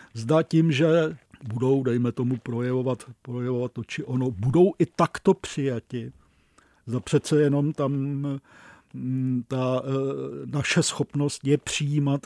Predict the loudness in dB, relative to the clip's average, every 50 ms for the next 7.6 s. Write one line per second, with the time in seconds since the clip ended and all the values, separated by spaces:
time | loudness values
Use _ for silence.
0 | -4 -4 -2 0 0 2 2 2 2 2 0 -2 -8 _ _ _ _ -20 -20 -20
1 | _ _ _ _ _ _ _ -6 -2 0 2 2 2 2 0 0 0 0 0 0
2 | -2 -4 -4 -2 0 0 2 0 0 -2 -2 -6 -8 -8 -6 -4 -2 -2 -2 -2
3 | -4 -8 -10 -10 -8 -8 -8 -8 -6 -4 -4 -2 0 0 0 0 2 0 -2 -2
4 | -4 -6 -6 -4 -2 -2 -2 -4 -6 _ _ _ -20 -20 _ _ _ _ _ -8
5 | 0 2 4 6 6 4 2 -2 _ 0 0 2 2 2 0 -2 -4 -8 -10 -10
6 | -8 -6 -4 -4 -2 -2 -2 -2 -2 -4 -4 -4 -6 -8 -10 -14 _ _ -20 -20
7 | -20 -20 -20 -20 _ _ -8 -8 -6 -4 -4 -4